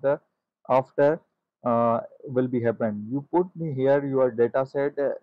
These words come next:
you can mention it, uh, as only simple images, and you can get the result of the rectangular pothole detection part. Now will be assigned the initialized, uh, initialized the model.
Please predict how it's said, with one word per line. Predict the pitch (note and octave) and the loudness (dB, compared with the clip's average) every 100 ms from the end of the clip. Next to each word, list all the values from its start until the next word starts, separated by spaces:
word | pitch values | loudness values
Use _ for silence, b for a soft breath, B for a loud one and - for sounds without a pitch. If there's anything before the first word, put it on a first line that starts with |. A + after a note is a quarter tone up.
| C#3+ B2+ | -10 -10
you | A#2+ | -8
can | - B2+ | -8 -2
mention | B2 C3+ C3+ D#3 D3+ | -2 -2 -4 -6 -6
it, | D3 - | -6 -2
uh, | D3+ - _ _ _ | -4 -4 _ _ _
as | B2+ A#2+ - | -6 -6 0
only | C3+ C#3 C#3+ | 2 2 0
simple | C#3 C#3 C3+ C3 | -4 -6 -2 -2
images, | B2+ B2+ C3+ C#3+ | 0 0 -2 -4
and | B2 A#2+ A#2+ | -6 -6 -6
you | B2 | -6
can | C#3+ C3+ B2+ | -4 -4 -4
get | A#2 B2+ C#3 - | 0 0 0 0
the | B2+ | 2
result | A#2+ A#2 C3 B2+ | 2 0 0 2
of | A#2 - | 0 0
the | B2+ C3+ - _ - B2 | 0 0 -2 _ -4 -2
rectangular | A#2 C#3 B2+ C3 D3 - | 0 -4 -2 0 0 0
pothole | B2 - C3+ F3 - _ _ A#2+ | 0 2 2 2 0 _ _ 0
detection | A#2+ G#2+ B2+ A2+ | 0 0 -6 -4
part. | A2+ G#2 - _ _ _ _ _ _ - | 0 0 -4 _ _ _ _ _ _ -4
Now | C3+ D#3+ | 0 2
will | F3 F3+ F3+ | 2 0 0
be | F3 D#3+ | -2 -2
assigned | C#3+ - D#3 E3 D#3+ | -2 -4 -4 -4 -4
the | D3+ D3 - | -2 -2 -4
initialized, | D3 D#3 - C#3 C3+ C#3+ - - | -10 -10 -4 0 2 0 -6 -4
uh, | C#3+ - - | -2 -4 -8
initialized | D3+ D3+ D3+ C3 C3+ C#3 | -10 -8 0 2 2 -2
the | C3 B2 | -6 -4
model. | A#2 A#2 B2 E3 | 0 0 0 -2